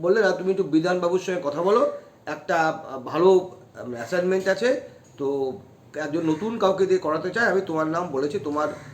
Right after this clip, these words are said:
দেখেছি উৎসাহ আছে তাই।" তো আমি, বিধানদাকে খুব ভয় লাগতো আমার দেখে, কারণ যেরমভাবে কথা বলতেন সারাদিন,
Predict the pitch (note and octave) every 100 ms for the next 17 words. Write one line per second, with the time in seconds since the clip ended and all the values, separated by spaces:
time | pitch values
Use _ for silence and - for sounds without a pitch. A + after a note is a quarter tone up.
0 | - D3 D3 D3+ C3 - D3+ D#3+ D#3+ C#3
1 | G#2+ - - - - - - - F#3+ G3
2 | G#3 A3+ A3+ G#3+ - F3 F#3+ G#3+ G3+ G3+
3 | G3 D#3 D#3 F3+ E3 - D3 C#3+ B2+ C#3
4 | C#3 - - - - C#3+ D3 C#3+ C#3 C3
5 | D3+ E3+ D#3+ E3 D#3+ D3 D3+ D3+ D3 D3+
6 | C#3+ C#3+ C#3+ D3 D3 D3